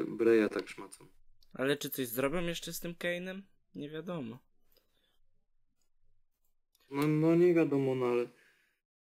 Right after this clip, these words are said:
Speaker 1: on ma po czterdzieści chyba pięć czy sześć lat, no to jeszcze może trochę powalczyć. A jak było widać, że, że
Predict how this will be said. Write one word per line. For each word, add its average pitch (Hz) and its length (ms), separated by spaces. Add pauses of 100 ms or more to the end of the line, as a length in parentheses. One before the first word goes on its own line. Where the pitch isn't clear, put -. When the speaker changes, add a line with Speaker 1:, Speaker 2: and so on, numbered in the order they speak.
(300)
Speaker 1:
on 135 120
ma 143 160
po 131 160 (260)
czterdzieści 127 460
chyba 117 200
pięć 123 300
czy 120 60
sześć 117 280
lat, 120 380
no 123 100
to 127 120
jeszcze 147 280
może 147 380 (840)
trochę 120 280
powalczyć. 123 880 (1040)
A 110 120
jak 110 240
było 113 180
widać, 117 360
że, 107 200 (840)
że 98 240